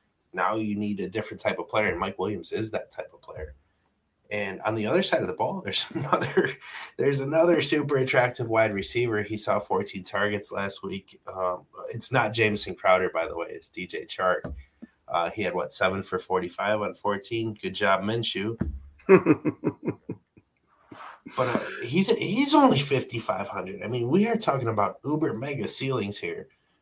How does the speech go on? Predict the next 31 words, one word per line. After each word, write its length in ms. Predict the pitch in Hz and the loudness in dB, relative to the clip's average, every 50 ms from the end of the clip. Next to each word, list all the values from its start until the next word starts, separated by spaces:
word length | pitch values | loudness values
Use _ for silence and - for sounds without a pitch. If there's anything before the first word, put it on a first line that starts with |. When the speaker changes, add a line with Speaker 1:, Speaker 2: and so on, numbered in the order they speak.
| _ _ | _ _
Speaker 1:
that 180 | - 110 107 95 | -4 -4 -2 -2
I, 260 | 104 127 123 104 - - | -2 -2 -2 -2 -2 -2
I 120 | - 151 | 2 2
don't 120 | 156 147 | 2 4
know 80 | 131 120 | 4 2
if 140 | 110 - - | 2 0 -2
you're 80 | 104 | -4
gonna 120 | 104 98 - | -4 -4 -4
play 200 | - - 101 92 | -6 -4 -4 -4
these 140 | 98 95 - | -2 -4 -6
guys 240 | - - - - | -8 -6 -6 -8
in 80 | - - | -10 -10
cash, 440 | - - 131 - 123 131 117 - - | 0 0 0 0 2 -2 -4 -4 -2
but 140 | - 92 90 | -4 -4 -2
they 160 | 139 143 135 | 0 0 2
are 180 | 92 82 78 - | 0 0 -2 -2
absolutely, 1000 | - 120 120 117 113 - - - - 98 107 117 120 113 - - - 78 78 - | -2 -2 0 0 -2 -4 -6 -6 -6 -4 -2 -2 -2 -2 -4 -10 -8 -8 -10 -6
uh, 220 | - - - - - - _ _ _ _ _ _ _ _ _ - | -4 -4 -4 -4 -8 -14 _ _ _ _ _ _ _ _ _ -8
jam 300 | - 127 117 110 107 101 | -4 -2 0 0 0 0
'em 100 | 85 90 | -2 -2
in, 160 | 92 87 78 | -2 -4 -4
in 140 | 78 78 85 | -6 -10 -12
tournaments, 580 | - - 87 76 78 78 78 80 82 - - | -10 -6 -6 -4 -4 -6 -8 -8 -8 -8 -8
especially 460 | - - - - - 104 - - - 82 | -6 -6 -4 -2 -2 -2 -2 -2 -4 -6
if 40 | |
you're 100 | 82 - | -6 -4
making 300 | 87 87 - - - - - _ _ _ _ _ _ | -4 -6 -4 -4 -8 -10 -10 _ _ _ _ _ _
a 60 | 80 | -4
lot 160 | 82 80 - - | -4 -4 -2 -4
of 140 | 78 73 71 | -6 -6 -4
lineups. 520 | 76 76 80 80 78 78 78 - - - | -6 -6 -6 -6 -6 -10 -10 -10 -10 -12